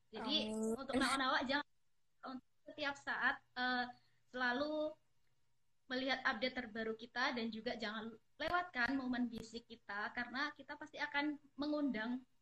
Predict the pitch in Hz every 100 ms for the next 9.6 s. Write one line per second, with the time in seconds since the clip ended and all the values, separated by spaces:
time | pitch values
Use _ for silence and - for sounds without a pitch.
0 | _ 254 254 240 247 269 269 254 254 262
1 | - 247 - 247 247 254 285 339 247 220
2 | 214 220 220 220 220 214 208 262 233 214
3 | - 269 226 208 - 196 - 202 170 _
4 | _ _ _ _ _ _ _ - - -
5 | - _ - 240 240 240 233 226 254 269
6 | 254 262 381 427 - - _ - _ _
7 | _ _ _ _ 220 240 240 - - -
8 | - _ _ _ _ _ _ _ _ _
9 | _ - 262 254 294